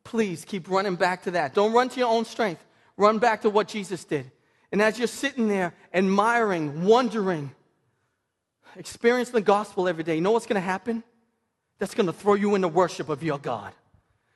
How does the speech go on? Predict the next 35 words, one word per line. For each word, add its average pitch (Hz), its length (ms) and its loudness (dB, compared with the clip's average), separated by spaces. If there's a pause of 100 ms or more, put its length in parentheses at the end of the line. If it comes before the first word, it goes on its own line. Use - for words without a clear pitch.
(100)
That's 233 180 4
gonna 220 180 2
throw 226 200 6
you 233 200 4
into 214 120 4
worship 220 540 2 (840)
with 175 240 -2
everything 233 420 2
you 196 180 4
are. 147 200 2
That's 214 180 -2
gonna 262 140 0
cause 277 300 2
you 262 80 -2
to 247 60 2
love 233 240 2
your 220 100 0
neighbor. 220 420 -2 (600)
No 294 240 6
more 302 340 4
are 294 80 -2
you 233 120 -4
saying, 226 380 -2
"Well, 185 120 0
that, 240 180 0 (240)
know 233 140 4
what 311 160 -6
we 302 100 0
do? 311 280 -4 (280)
We 294 140 2
choose 294 380 -4
who 190 100 -10
deserves 175 460 -8
our 156 140 -8
love." 139 340 -8